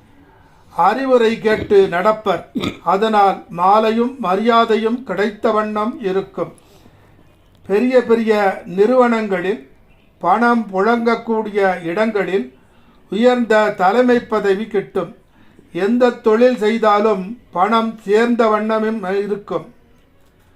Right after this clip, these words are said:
ஒன்பதாம் இடத்தில் குரு இருப்பதால்,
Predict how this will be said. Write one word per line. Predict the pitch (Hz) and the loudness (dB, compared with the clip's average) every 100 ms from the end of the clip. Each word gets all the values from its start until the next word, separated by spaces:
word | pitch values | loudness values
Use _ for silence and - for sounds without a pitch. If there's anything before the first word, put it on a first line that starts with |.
| _ _ _ _ - | _ _ _ _ -8
ஒன்பதாம் | 180 233 247 247 247 240 | -2 0 2 4 4 2
இடத்தில் | 226 220 220 214 196 | 0 0 0 -2 -2
குரு | 175 214 233 220 | 0 2 2 2
இருப்பதால், | 185 202 202 214 214 214 190 | 2 0 0 0 2 2 0